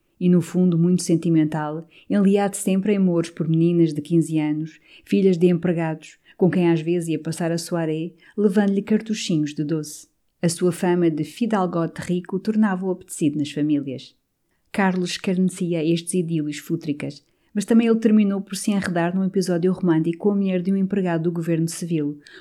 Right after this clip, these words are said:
uma lisboetazinha que o seduziu pela graça de um corpo de boneca e por uns lindos olhos verdes.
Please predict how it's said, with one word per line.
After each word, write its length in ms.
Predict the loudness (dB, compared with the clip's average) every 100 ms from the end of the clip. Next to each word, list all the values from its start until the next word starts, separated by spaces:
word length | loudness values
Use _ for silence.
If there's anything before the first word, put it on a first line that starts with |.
| 0
uma 160 | 2
lisboetazinha 1080 | 4 2 -2 -2 -2 0 -2 0 2 2 0 -8 _
que 80 | -4
o 40 |
seduziu 440 | -2 -2 -2 0 0
pela 260 | 0 0
graça 380 | -2 -2 -2 -2
de 100 | 0
um 80 | 0
corpo 380 | 0 -4 -2 -4
de 80 | -2
boneca 460 | 0 2 0 -2
e 40 | -4
por 140 | 0
uns 160 | 0 0
lindos 340 | 2 2 0
olhos 220 | -2 -4
verdes. 500 | -4 -6 -6 -14 -20